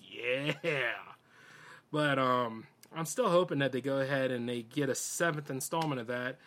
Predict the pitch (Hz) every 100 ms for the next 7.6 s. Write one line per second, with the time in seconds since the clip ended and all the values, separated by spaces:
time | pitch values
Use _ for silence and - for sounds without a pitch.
0 | - - 185 233 247 214 233 220 240 247
1 | - 170 160 143 - 160 165 156 165 156
2 | 180 160 151 165 156 170 160 147 151 151
3 | 139 135 143 - - 147 143 135 131 139
4 | 139 147 135 131 127 113 - - - 202
5 | 247 302 208 185 - 143 113 - - -
6 | _ _ _ _ _ - 214 294 269 233
7 | 180 156 165 175 151 113